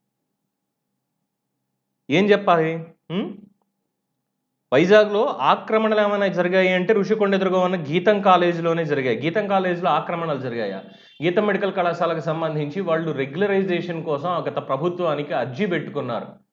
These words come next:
ఎన్నికలు ఉన్నాయి కదా, ఇప్పుడు ఆ-, ఆమోదిస్తే మళ్ళీ ఎన్నికల్లో లబ్ధి చేకూర్చేసుకున్నారు ఇది అని చెప్పి అంటారు అని చెప్పి ప్రభుత్వం దాన్ని హోల్డ్‌లో పెడితే రెండు వేల పద్దెనిమిది పంతొమ్మిది ఆ సంవత్సరంలోనే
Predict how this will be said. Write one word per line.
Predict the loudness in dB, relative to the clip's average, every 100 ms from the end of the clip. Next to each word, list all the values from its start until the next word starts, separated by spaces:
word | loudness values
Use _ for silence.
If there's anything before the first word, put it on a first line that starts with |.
| _ _ _ -6
ఎన్నికలు | -2 2 2
ఉన్నాయి | 2 0 0
కదా, | -2 -2
ఇప్పుడు | -4 -2 0
ఆ-, | 2 0 -2 -2
ఆమోదిస్తే | -2 0 -2 -2 -4
మళ్ళీ | -2 -2 -2
ఎన్నికల్లో | -4 -4 -4 -2
లబ్ధి | -2 -2
చేకూర్చేసుకున్నారు | -4 -4 -6 -8 -8 -6 -4 -4
ఇది | -4 -6 -6
అని | -6
చెప్పి | -6 -6 -6
అంటారు | -6 -4 -2 -2
అని | -4
చెప్పి | -8 -10 -8 -8 -8 -14 -12
ప్రభుత్వం | -4 0 0 0 -2
దాన్ని | -4
హోల్డ్‌లో | -4 -2 0 0
పెడితే | -2 -4 -4 -6
రెండు | -4 -2
వేల | -2
పద్దెనిమిది | -2 -4 -4 -6 -6
పంతొమ్మిది | -6 -6 -4
ఆ | -4
సంవత్సరంలోనే | -4 -10 -10 -10 -6 -4 -6